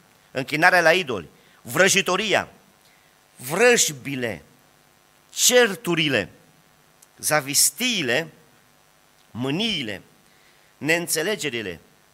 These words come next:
dezbinările, certurile de partide, pismele, uciderile, bețiile, îmbuibările și alte lucruri asemănătoare cu acestea. Vă spun mai dinainte,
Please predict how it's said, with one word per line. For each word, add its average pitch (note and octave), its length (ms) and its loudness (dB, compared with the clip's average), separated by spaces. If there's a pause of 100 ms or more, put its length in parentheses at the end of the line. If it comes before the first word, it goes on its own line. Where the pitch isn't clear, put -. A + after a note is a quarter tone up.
(260)
dezbinările, D#3+ 1000 0 (760)
certurile D3+ 840 0 (140)
de A#2+ 80 -10
partide, B2+ 500 -10 (1300)
pismele, D3 720 -2 (760)
uciderile, C3 880 -2 (540)
bețiile, D#3 760 0
îmbuibările D3+ 640 -4
și F3+ 200 -4
alte A3+ 340 2
lucruri G3 280 -4
asemănătoare D3+ 560 -4
cu B2 100 -6
acestea. B2 460 -6 (520)
Vă C#3+ 220 -4
spun - 400 -2
mai A3+ 160 6
dinainte, F#3+ 560 2